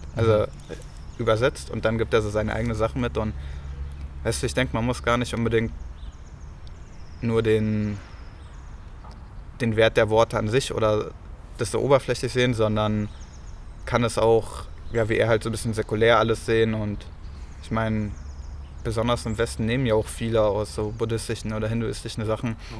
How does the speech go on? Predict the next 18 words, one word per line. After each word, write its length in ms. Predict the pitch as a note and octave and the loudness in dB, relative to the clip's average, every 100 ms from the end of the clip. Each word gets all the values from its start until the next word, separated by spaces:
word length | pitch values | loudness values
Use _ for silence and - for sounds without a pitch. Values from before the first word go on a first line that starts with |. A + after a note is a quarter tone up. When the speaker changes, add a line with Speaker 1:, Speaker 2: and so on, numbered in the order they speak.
| A#2 | -4
Speaker 2:
Oh, 40 | |
Speaker 1:
die 80 | A2 | 2
Speaker 2:
das 80 | A#2+ | 6
Speaker 1:
Sachen 240 | B2 - | 6 6
Speaker 2:
ist 80 | A#2+ | 8
Speaker 1:
raus, 200 | A#2 B2+ | 8 8
die 60 | G2 | 4
Speaker 2:
ja, 100 | A#2 | 0
Speaker 1:
ihnen 40 | |
Speaker 2:
ja. 60 | A2+ | 0
Speaker 1:
gefallen, 380 | - A#2 A#2+ A#2+ | 6 6 6 4
zum 120 | A#2 | 2
Beispiel 300 | A2+ - A2+ | 2 2 2
sagen, 240 | A2+ A2+ - - - | 4 4 0 -14 -6
„Ja, 160 | A2+ A#2 | 2 4
ich 160 | A#2 B2 | 4 2
meditiere, 540 | A2+ G#2 E3+ D#3 C3+ | 0 2 2 6 6
aber 280 | A2 A2 | 6 4